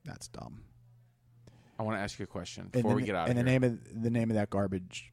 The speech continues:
Speaker 1: movie was, I think, The Runaways.
Speaker 2: Oh,
Speaker 1: But this
Speaker 2: was it?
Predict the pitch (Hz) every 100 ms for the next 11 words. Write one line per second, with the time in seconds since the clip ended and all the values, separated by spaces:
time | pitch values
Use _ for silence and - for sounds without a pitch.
0 | 90 92 98 92 90 87 87 - - -
1 | - 101 101 - 98 92 87 82 67 73
2 | - - - _ _ - 123 104 110 127